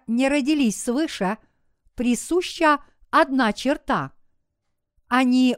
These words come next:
очень лицемерны. Они невероятно лицемерны. Почему? Внешне они так умны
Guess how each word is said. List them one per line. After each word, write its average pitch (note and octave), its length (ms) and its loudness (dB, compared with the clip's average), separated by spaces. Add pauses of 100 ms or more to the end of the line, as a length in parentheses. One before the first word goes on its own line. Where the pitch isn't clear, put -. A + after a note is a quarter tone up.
(100)
очень C4 440 0
лицемерны. A#3+ 960 -2 (1040)
Они C4 500 2 (100)
невероятно B3+ 920 2
лицемерны. G#3 840 -4 (840)
Почему? D4 600 -2 (920)
Внешне A#3 800 0 (320)
они C#4 480 2 (120)
так C4 360 2
умны B3 600 0